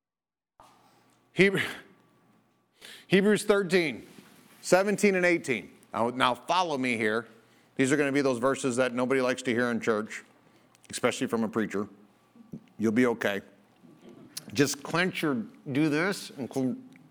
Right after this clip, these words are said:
close your lips and nobody will know. Obey your leaders and submit to them. The word obey is pitho, trust. You know what we don't have in twenty twenty-four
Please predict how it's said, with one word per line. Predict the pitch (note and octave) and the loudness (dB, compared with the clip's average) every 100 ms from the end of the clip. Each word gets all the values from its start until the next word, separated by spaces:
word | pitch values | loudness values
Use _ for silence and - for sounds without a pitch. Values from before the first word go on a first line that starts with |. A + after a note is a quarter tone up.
| _ | _
close | - C3 A#2 | -2 -2 0
your | A#2+ | 0
lips | A#2 C3+ - | 0 0 -2
and | G#2+ | -4
nobody | G#2+ G#2+ | -2 -2
will | F#2+ | -4
know. | F2+ - _ _ _ - - - - - - - - - - - _ _ | -6 -14 _ _ _ -20 -20 -20 -20 -20 -20 -20 -18 -18 -20 -20 _ _
Obey | D3+ D3+ E3+ A3 C4 | 0 2 2 2 2
your | A3 | 0
leaders | G3 F3+ D#3 F3 E3 - - - _ _ _ - | 2 2 0 0 -2 -6 -10 -18 _ _ _ -2
and | D3 D#3 | 0 0
submit | - D#3+ D3+ F3 E3+ | 0 0 0 0 0
to | C3+ | -2
them. | A2 E2 - - | -2 -6 -14 -4
The | B2+ | 0
word | D#3+ F#3+ | 2 0
obey | E3 D3 A2+ C#3+ F3 G#3 G3 - - _ _ _ - _ _ _ _ _ | 0 0 0 0 0 -2 -4 -10 -20 _ _ _ -20 _ _ _ _ _
is | C3+ B2+ | -4 -2
pitho, | - B2+ - - - - _ _ _ _ _ _ _ _ _ _ - | 0 -2 -2 -10 -14 -20 _ _ _ _ _ _ _ _ _ _ -8
trust. | C3 - - - _ _ _ _ _ _ _ _ _ _ _ _ _ _ _ _ _ _ _ _ _ _ - - _ _ - - | -6 -6 -12 -20 _ _ _ _ _ _ _ _ _ _ _ _ _ _ _ _ _ _ _ _ _ _ -20 -20 _ _ -16 -2
You | C3+ | 0
know | D3 | 2
what | C3 | 2
we | C3 | 0
don't | C3+ | 0
have | C3+ C#3 B2+ | 0 -2 -2
in | A#2 | -6
twenty | B2 C3 | -4 -4
twenty-four | A#2+ C3+ B2+ B2+ B2+ C3+ | -4 -2 -4 -2 -2 -2